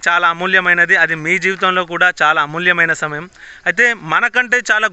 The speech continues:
గొప్పగా చెప్పే ఛానళ్ళు, ఎక్కువ మంది లక్షల్లో సబ్స్క్రైబర్లు ఉన్న ఛానళ్ళు ఉన్నాయి. మరి వాటన్నిటిని వదిలిపెట్టి మన ఛానల్ని ఎందుకు చూడాలంటే, మరి అన్ని ఛానళ్ళు కూడా అంటే ఒక వార్తలను, హెడ్‌లైన్లను రాజకీయ కోణంలో విశ్లేషించి, విశ్లేషణ చేసి,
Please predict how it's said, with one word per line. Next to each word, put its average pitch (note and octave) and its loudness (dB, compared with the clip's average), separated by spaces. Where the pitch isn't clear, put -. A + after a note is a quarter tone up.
గొప్పగా A3+ 0
చెప్పే A3 0
ఛానళ్ళు, F#3+ 0
ఎక్కువ A#3 -4
మంది A3+ 0
లక్షల్లో A3 0
సబ్స్క్రైబర్లు G3+ -2
ఉన్న G3 2
ఛానళ్ళు F#3 0
ఉన్నాయి. E3 0
మరి E3+ 0
వాటన్నిటిని F#3+ 0
వదిలిపెట్టి G#3+ 0
మన F#3+ 0
ఛానల్ని G#3 2
ఎందుకు F#3+ -2
చూడాలంటే, F3 2
మరి F3 4
అన్ని F3+ 0
ఛానళ్ళు G#3+ 0
కూడా F#3 0
అంటే E3+ 2
ఒక F#3+ -2
వార్తలను, F#3+ 2
హెడ్‌లైన్లను F3+ 0
రాజకీయ F#3 0
కోణంలో F#3 -2
విశ్లేషించి, F#3+ 0
విశ్లేషణ F#3 0
చేసి, F#3+ 2